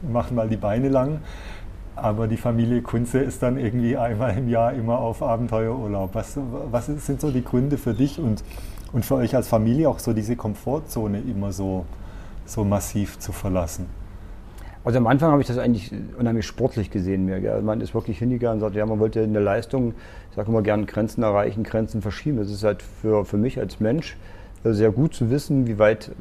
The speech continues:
Speaker 2: die Grenze ist. Und wenn man so irgendwie, was ich hier, Projekte machen möchte, auch im normalen beruflichen Leben, es ist halt gut, wenn man seine Grenzen kennt und sich nicht, nicht so überschätzt. Und die Grenze muss man halt immer wieder ausloten und im besten Fall eben ein kleines Stückchen verschieben.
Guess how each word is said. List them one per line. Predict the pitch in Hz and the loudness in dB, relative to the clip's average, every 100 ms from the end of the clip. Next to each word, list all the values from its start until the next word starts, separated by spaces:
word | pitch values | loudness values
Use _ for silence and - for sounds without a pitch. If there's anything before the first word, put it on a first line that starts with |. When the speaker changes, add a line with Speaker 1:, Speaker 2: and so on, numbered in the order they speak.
| 80 90 101 | -12 -10 -4
Speaker 2:
die | 101 | -4
Grenze | - 117 123 - | 0 2 2 0
ist. | 92 139 - | 0 0 -2
Und | 147 123 113 110 | -2 0 2 0
wenn | 110 110 | 0 0
man | 107 - | 0 -2
so | - | -4
irgendwie, | 110 113 113 107 110 | 0 2 0 0 -2
was | 104 | -2
ich | 117 113 | -4 2
hier, | 120 110 107 | 4 6 4
Projekte | 104 113 131 127 113 107 - | 2 2 4 4 4 2 0
machen | 107 120 127 | 0 2 2
möchte, | 123 131 - 117 | 2 2 0 2
auch | 104 | 2
im | 104 | 2
normalen | 107 104 113 | 2 2 2
beruflichen | 113 113 123 123 107 | 2 -2 0 0 2
Leben, | 101 120 131 - - - - - | 2 2 0 -6 -14 -14 -10 2
es | 113 | 4
ist | 117 | 4
halt | 113 | 2
gut, | - 131 131 | 2 4 6
wenn | 123 | 6
man | 120 | 6
seine | 110 110 | 6 4
Grenzen | - 117 131 120 | 2 2 2 0
kennt | 101 101 98 | 0 0 0
und | 104 | -2
sich | 98 | 0
nicht, | 110 104 - | -2 -2 -4
nicht | 107 | -4
so | 113 | -2
überschätzt. | 107 107 - 101 - | -2 0 0 -4 -2
Und | 104 | 0
die | 95 95 | 0 0
Grenze | - 104 120 | -2 -2 0
muss | 113 | -2
man | 110 | 0
halt | 110 | 0
immer | 117 110 | 2 4
wieder | 107 | 4
ausloten | 104 117 - 151 143 | 4 2 0 0 2
und | 127 | 2
im | 110 | 2
besten | 95 110 120 | 0 -2 -2
Fall | - 113 | 0 0
eben | 113 | 0
ein | 101 | -2
kleines | 107 110 | -2 -2
Stückchen | - - 110 | -4 -4 -4
verschieben. | 110 - 143 127 | -4 -2 0 0